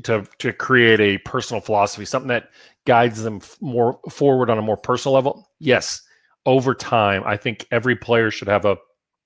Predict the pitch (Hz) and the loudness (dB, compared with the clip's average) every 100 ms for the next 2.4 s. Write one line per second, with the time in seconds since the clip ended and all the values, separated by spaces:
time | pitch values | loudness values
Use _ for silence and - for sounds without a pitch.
0 | _ _ - _ _ _ - - 135 - | _ _ -20 _ _ _ -6 -2 -2 -2
1 | 117 - 107 117 110 107 104 - 98 98 | -6 -6 -4 0 0 -2 -6 -4 0 0
2 | - 92 85 - | -2 -10 -12 -16